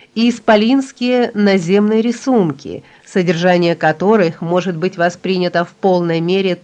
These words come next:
только при рассматривании с большой высоты. Те самые экзотические следы деятельности древних народов, которые привлекли к себе всеобщее внимание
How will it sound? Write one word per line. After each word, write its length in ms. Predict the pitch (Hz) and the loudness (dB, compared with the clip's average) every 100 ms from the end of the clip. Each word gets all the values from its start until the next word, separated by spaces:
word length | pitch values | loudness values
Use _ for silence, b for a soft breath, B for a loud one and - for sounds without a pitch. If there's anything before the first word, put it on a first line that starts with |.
| _ | _
только 440 | 190 214 247 247 233 | 0 2 2 -2 -2
при 220 | 202 185 | -2 -2
рассматривании 960 | 165 - 175 190 202 190 180 180 170 | -2 -4 -2 -2 -2 -4 -4 -2 -2
с 80 | 170 | -2
большой 480 | 151 156 151 170 165 | -2 -2 -4 -4 -4
высоты. 600 | 156 156 160 156 156 131 131 _ _ _ _ _ _ _ _ _ _ _ - | -4 -6 -8 -6 -6 -8 -10 _ _ _ _ _ _ _ _ _ _ _ -2
Те 160 | 285 | 0
самые 840 | 285 311 285 220 170 151 147 - | 0 2 4 4 2 0 -2 -2
экзотические 920 | 196 180 226 233 254 247 233 - 190 202 | -2 2 0 2 -2 -2 -4 -2 -2 -2
следы 420 | 208 202 220 226 | -2 0 0 0
деятельности 680 | 175 226 220 175 170 175 226 | 0 0 0 -4 -4 -4 -4
древних 460 | 175 196 175 160 | -2 -2 -2 -4
народов, 520 | 160 156 208 254 139 - B B B | -4 0 0 0 -4 -8 B B B
которые 360 | - 226 262 254 | -2 2 2 0
привлекли 560 | 247 247 226 247 226 240 | -2 -2 -2 -2 -2 -4
к 80 | - | -4
себе 360 | 214 185 233 | -4 -2 -2
всеобщее 500 | 233 202 190 - 190 | -2 -2 -2 -2 -4
внимание 760 | 175 175 180 233 226 208 202 | -2 0 2 2 0 0 -2